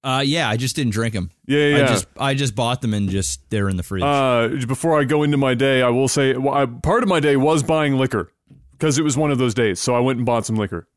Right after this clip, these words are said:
Speaker 2: But the, um, the cans of Sapporo, I don't know who the hell did the shipment of this can, of, of these cans of Sapporo. I don't know if it was like this when you picked up yours, but I went through just about every can on the shelf, and it was packed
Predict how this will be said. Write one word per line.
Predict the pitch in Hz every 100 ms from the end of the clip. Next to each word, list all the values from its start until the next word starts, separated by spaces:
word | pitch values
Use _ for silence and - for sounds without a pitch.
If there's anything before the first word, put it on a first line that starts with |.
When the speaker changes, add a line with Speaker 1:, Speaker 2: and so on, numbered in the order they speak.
| -
Speaker 2:
But | 131 123
the, | 120 139 127 123 113 127 - - 131
um, | 127 120 113 107 104 -
the | 127
cans | - 151 190 170
of | 156
Sapporo, | 135 139 156 165 156
I | 185
don't | 226
know | 214 202 185 - _
who | - 190 202
the | 180
hell | 175 175
did | 151
the | 135
shipment | - 165 156 180 -
of | 127
this | 131 143
can, | 151 147
of, | 135 131
of | 127
these | 139 127
cans | 135 139
of | 131 113
Sapporo. | 117 113 135 143
I |
don't | 135 147
know |
if | 147
it | 139
was | 123
like | 135
this | 147 143 135
when | 120
you | 127
picked | 139 127
up | 120 104
yours, | 110 147 - - _ _ _ _
but | 117 135 - -
I | 147
went | 185 196 175
through | 170 170
just | 151 156 147
about | 147 135
every | 139 156 180 165
can | 156 160 147
on | 127
the |
shelf, | 110 123 127 180 - - _ _ _ _ _ _ -
and | 139
it |
was | 233
packed | - 226 151 160 -